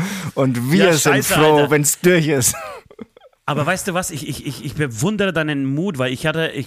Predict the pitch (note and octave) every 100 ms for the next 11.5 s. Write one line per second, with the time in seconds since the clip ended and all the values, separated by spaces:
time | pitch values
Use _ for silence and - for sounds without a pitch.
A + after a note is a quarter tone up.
0 | - - B2+ F3+ D3 B2+ C3+ D#3+ D3+ E3
1 | D3 - D#3+ D#3 D3+ C#3+ D#3 - - -
2 | - - B2 A#2+ A#2+ G#2+ _ _ _ _
3 | _ _ _ - - - G#2 C3 C#3+ B2+
4 | C3 - - _ _ _ - - - D#3+
5 | E3+ E3+ D3+ D3+ C3+ - C3+ G#2+ D3+ F3+
6 | F#3 G3 - F3 E3 C3+ - D#3 D#3 D3+
7 | D3 - C#3 - - - _ - C3+ B2+
8 | - _ _ _ _ - - - - -
9 | G3+ D#3 D3+ A2+ D3+ - D#3+ D3+ C3+ G#3
10 | G3+ F3 E3 - D#3 C3 C3 B2+ - A2+
11 | G#2+ - F#2+ -